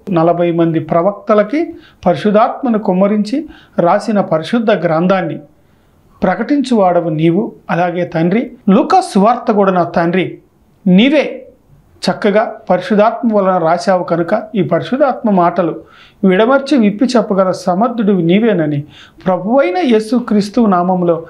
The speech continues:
అడిగి వేడుకుంటున్నాము తండ్రి, ఆమేన్. చూడండి ప్రియా దేవుని బిడ్డలారా, దేవుని మహాకృపను పట్టి పోయిన మెసేజ్లో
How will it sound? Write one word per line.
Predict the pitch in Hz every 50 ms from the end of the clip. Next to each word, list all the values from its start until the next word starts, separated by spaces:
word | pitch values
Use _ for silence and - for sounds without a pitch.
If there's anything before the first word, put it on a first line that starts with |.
| - - _ -
అడిగి | 202 170 175 214 214 269
వేడుకుంటున్నాము | 240 190 180 185 180 180 - 196 175 - 180 170 175 175 185 208 269
తండ్రి, | 262 - 175 143 135 139 143 135 131 - - _ _ -
ఆమేన్. | - - 123 - - - _ _ - - - - - - - - -
చూడండి | 330 330 302 277 254 247 302
ప్రియా | 311 - 262 247 240 202 226
దేవుని | 302 294 254 226 226 226 226 214 214 208
బిడ్డలారా, | 240 240 233 175 190 190 190 185 185 202 196 170 151 151 165 - 240 - - _ _ - _ _ - - - - - -
దేవుని | 190 165 208 277 359 370 370 359 349
మహాకృపను | 320 269 196 226 247 294 320 311 311 - 247 233 247 285 294
పట్టి | 285 262 226 - - 247 214 160 151 156 185 233 - - - -
పోయిన | 240 262 302 302 302 269
మెసేజ్లో | 240 254 262 262 - 415 403 285 277 285 277 254 214 180 165 185 240 -